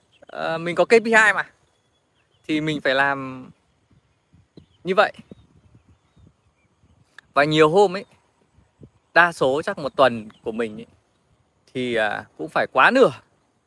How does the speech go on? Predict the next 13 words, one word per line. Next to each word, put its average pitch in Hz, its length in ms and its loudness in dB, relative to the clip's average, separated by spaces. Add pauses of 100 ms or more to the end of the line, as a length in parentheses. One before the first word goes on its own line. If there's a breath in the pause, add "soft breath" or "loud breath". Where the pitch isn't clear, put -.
(540)
là 117 260 0
mình 113 160 -6
không 151 140 -8
ăn 143 100 -6
cơm 127 240 -8
nhà. - 200 -20 (920)
Hoặc 139 180 -4
là 117 80 -8
mình 110 160 -10
toàn 131 260 0
về 117 120 -6
muộn 127 300 -8
nữa. 123 120 -16